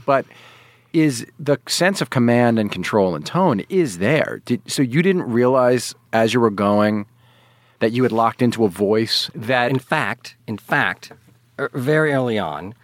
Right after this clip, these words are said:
Speaker 2: I felt like, and you'll see this in the book, that I'm,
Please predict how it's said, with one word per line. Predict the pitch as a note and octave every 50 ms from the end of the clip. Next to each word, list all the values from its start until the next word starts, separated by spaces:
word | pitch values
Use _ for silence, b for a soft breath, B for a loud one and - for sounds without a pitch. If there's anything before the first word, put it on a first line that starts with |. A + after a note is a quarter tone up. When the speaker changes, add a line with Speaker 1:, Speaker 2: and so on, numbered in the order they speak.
| b b b b b b
Speaker 2:
I | b B2 A#2+
felt | - - - B2+ B2 A#2+ -
like, | - A2 G#2 G2+ G2 G2 - -
and | A#2 A2+ A2+ A#2+
you'll | A#2+ A#2
see | - - D3+ C#3
this | A2+ G#2 F2 -
in | G2+ F2+
the | F2+ F2
book, | F#2+ E3 C3+ E2 C2+ - - - -
that | B2 A2 G#2+ G2+ F#2+
I'm, | G2 G2 G2+ G#2 G#2 G2+ G2+ G2 G2 G2 G2